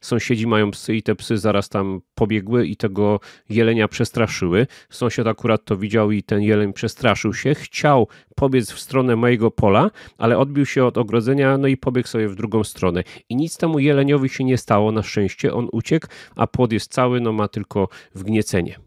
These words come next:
Gorsza sytuacja miała miejsce tydzień temu, gdy nie było jeszcze bramy z tyłu ogrodzenia.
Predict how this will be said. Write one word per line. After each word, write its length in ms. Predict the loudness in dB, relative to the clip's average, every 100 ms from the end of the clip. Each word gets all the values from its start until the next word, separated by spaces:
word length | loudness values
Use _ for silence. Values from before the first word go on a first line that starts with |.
| _ -2
Gorsza 360 | 0 2 2
sytuacja 500 | -2 0 2 2 2
miała 220 | 2 2
miejsce 340 | 2 -2 -2 -6
tydzień 280 | -4 -4 -2
temu, 280 | -2 -2
gdy 160 | -4 -4
nie 120 | -4
było 240 | -2 2 2
jeszcze 280 | 2 -2
bramy 300 | -2 0 2
z 100 | 0
tyłu 240 | -4 -2 0
ogrodzenia. 640 | 0 0 2 2 2 -2